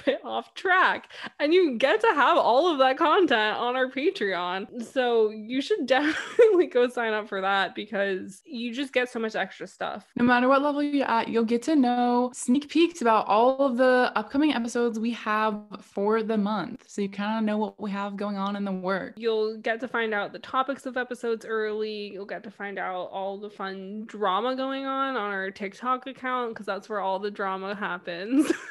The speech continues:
Speaker 1: <laughs> Getting access to one extra episode a month and also a Discord server. We have three tiers for the Patreon.
Speaker 2: A K A the Discord of friendship.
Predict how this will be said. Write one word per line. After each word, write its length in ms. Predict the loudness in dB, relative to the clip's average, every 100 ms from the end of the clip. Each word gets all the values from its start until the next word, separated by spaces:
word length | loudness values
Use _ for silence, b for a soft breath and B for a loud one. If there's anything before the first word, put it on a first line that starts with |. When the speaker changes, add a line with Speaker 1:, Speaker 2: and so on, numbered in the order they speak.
| 2
Speaker 1:
<laughs> 600 | 2 2 -8 -10 -12 -10
Getting 380 | -4 0 0 -4 -4 -2
access 340 | -2 -4 -8
to 120 | -6
one 220 | -2 -2 -2
extra 280 | -4 -4
episode 340 | -4 -4 -6 -8
a 40 |
month 680 | -8 -4 -2 0 -2 -6 -14 -6
and 120 | -2
also 260 | -2 0 0
a 40 |
Discord 400 | 0 -2 -4 -4
server. 400 | -6 -10 -10 -12 -10
We 140 | -8
have 140 | -8 -8
three 240 | -8 -8
tiers 480 | -6 -4 -4 -4 -8
for 120 | -10
the 80 | -10
Patreon. 460 | -10 -8 -4 -2 -2
Speaker 2:
A 40 |
K 220 | -2 -2
A 300 | 0 0 -4
the 100 | -6
Discord 500 | -6 -6 -8 -6 -2
of 100 | -2
friendship. 600 | -2 -4 -4 -6 -8 -10